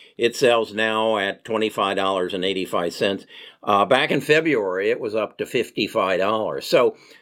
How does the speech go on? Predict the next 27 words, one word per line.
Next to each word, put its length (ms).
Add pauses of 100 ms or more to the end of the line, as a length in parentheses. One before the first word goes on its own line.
(340)
what 280
I 200
like 380
about 360
that 460
is 380
that 260
it 60
says 420 (280)
at 220
some 340
point 380
in 220
the 240
near 520
past, 760 (420)
the 120
world 520
believed 540
this 260
stock 480
was 220
worth 380
fifty-five 880
dollars. 420 (180)
Something 540
changed 880